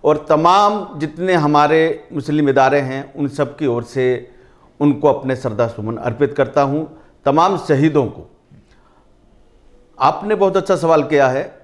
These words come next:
कि एक वर्ग विशेष को, उस वर्ग विशेष को जोड़कर इसलिए हमारे भारत के कुछ चंद लोग, सब नहीं, सब पार्टियां नहीं,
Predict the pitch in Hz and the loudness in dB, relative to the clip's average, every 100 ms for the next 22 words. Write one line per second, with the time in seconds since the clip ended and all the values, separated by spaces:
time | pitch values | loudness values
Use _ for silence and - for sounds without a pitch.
0 | _ _ _ _ _ _ _ _ - - | _ _ _ _ _ _ _ _ -16 -2
1 | 165 165 165 160 - - 170 180 160 190 | 2 4 2 0 -4 -2 0 2 4 2
2 | 160 151 - 107 - - - _ _ - | 2 -2 -4 -6 -8 -20 -20 _ _ -20
3 | - _ _ _ _ _ _ _ _ _ | -20 _ _ _ _ _ _ _ _ _
4 | _ _ _ _ - 220 202 214 202 196 | _ _ _ _ -4 -2 0 0 2 0
5 | 202 214 214 220 220 175 196 196 220 202 | 2 2 2 0 0 2 2 2 2 2
6 | 165 190 202 214 214 214 208 - - - | 0 -4 0 4 4 4 2 -4 -16 -20
7 | - 147 170 202 190 156 170 180 - 190 | -10 0 2 2 2 0 0 -2 -2 -4
8 | 185 208 214 - - - _ _ _ _ | -2 -2 -2 -6 -18 -20 _ _ _ _
9 | _ _ _ _ _ _ _ _ _ _ | _ _ _ _ _ _ _ _ _ _
10 | _ 220 233 202 156 123 101 - - 127 | _ 2 2 2 0 0 -2 -10 -20 -20
11 | - - - _ _ _ _ _ _ - | -20 -20 -20 _ _ _ _ _ _ -20
12 | - 180 190 202 196 214 147 - 180 175 | -4 0 2 2 2 2 -2 -2 -4 2
13 | 196 202 226 214 165 110 | 2 2 2 0 -2 -4